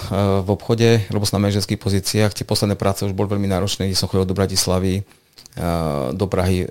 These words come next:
radil som tým ľudí, zodpovedal som za tých ľudí a, a za tie čísla obchodné a už to bolo toho trošku viac, potom prišiel covid a, a ten onlineový priestor mi až tak veľmi nesedí, e, pracovne, koordinovať, e, tých ľudí cez online a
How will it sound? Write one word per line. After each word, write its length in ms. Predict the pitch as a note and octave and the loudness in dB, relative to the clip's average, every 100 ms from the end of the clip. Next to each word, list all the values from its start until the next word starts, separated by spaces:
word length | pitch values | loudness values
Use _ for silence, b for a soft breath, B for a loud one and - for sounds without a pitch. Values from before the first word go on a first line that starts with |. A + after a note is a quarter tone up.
| - | -8
radil 320 | F#2+ G2 F#2 | -2 0 2
som 160 | F#2+ F#2+ | 0 -2
tým 220 | G#2+ G2+ | -2 0
ľudí, 360 | G2 G#2+ A#2 - _ _ _ | 0 0 -2 -4 _ _ _
zodpovedal 380 | - - A2 G2 | -20 -6 0 0
som 100 | G#2+ | 0
za 160 | G2 G2 | -2 -2
tých 140 | G2 | -2
ľudí 240 | G2+ G2+ G2 | -4 -2 -2
a, 340 | F#2+ F#2 F#2 | 0 -2 -4
a 200 | - F2 | -4 -6
za 100 | F#2+ | -4
tie 140 | F#2 G2 | -4 -4
čísla 420 | - G2 G2+ G2 | -4 -2 0 -2
obchodné 400 | - - A2 G#2 | -4 -4 -4 -2
a 180 | G2 F2+ | -2 -2
už 160 | - G2+ | -4 -6
to 160 | - G2+ | -4 -2
bolo 220 | G2+ G2 | 0 0
toho 240 | - F#2+ | 0 -4
trošku 300 | F#2 G2+ - | -2 -4 -2
viac, 180 | G2 G2+ | -2 -2
potom 220 | - G2 | -2 -4
prišiel 240 | F#2 G#2 F#2+ | -2 -2 -2
covid 320 | - G#2 G#2 | -2 -2 2
a, 220 | G2 F2+ b b b b b _ | 2 2 b b b b b _
a 140 | - F#2 F#2 F#2 | -8 -4 0 0
ten 180 | F2 G#2 | -2 -4
onlineový 340 | - G#2+ G#2+ G2+ | 0 2 2 2
priestor 280 | G2+ - | 0 0
mi 100 | G2 | 0
až 100 | F#2+ | 0
tak 100 | - | 0
veľmi 200 | G2+ G2+ | 0 0
nesedí, 400 | F#2+ F#2 G2+ G#2 | 0 -2 -2 -2
e, 40 | G#2+ - G2+ F#2+ | -4 -4 -2 0
pracovne, 680 | F#2+ F#2+ - G2 G#2 G#2 G2+ | 0 0 0 0 0 -2 -2
koordinovať, 560 | - G2 F#2+ G2+ G2 - | -2 -2 0 -2 -2 -4
e, 100 | G#2+ G2+ F2+ A2 | -6 -4 -4 -4
tých 200 | A#2 F2 | -4 -2
ľudí 240 | G2+ G2 | -4 -6
cez 420 | - G2 F#2 - | -6 -2 -2 -2
online 560 | G2+ G2+ G2+ G2 G2+ | -4 -4 -2 0 0
a 100 | G2+ | -2